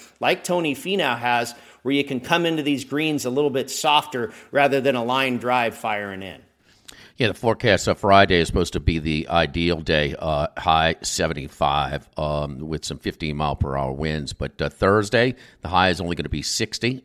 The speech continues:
Speaker 2: and then, uh, you know, later in the, uh, in the week as well, Sunday, the high is sixty-five. So, yeah, in the morning, you're gonna have some temperatures that are kinda chilly, uh, in, uh, Rochester, New York. Let's talk some odds again. Give me another cutoff spot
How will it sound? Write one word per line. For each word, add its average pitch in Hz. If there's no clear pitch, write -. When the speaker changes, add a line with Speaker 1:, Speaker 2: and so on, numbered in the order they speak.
Speaker 2:
and 80
then, 98
uh, 90
you 90
know, 87
later 92
in 87
the, 90
uh, 82
in 92
the 95
week 92
as 90
well, 90
Sunday, 85
the 73
high 80
is 76
sixty-five. 76
So, 73
yeah, 90
in 85
the 82
morning, 101
you're 98
gonna 98
have 90
some 76
temperatures 82
that 82
are 73
kinda 85
chilly, 87
uh, 73
in, 80
uh, 76
Rochester, 78
New 78
York. 73
Let's 120
talk 151
some 151
odds 135
again. 120
Give 104
me 147
another 139
cutoff 117
spot 90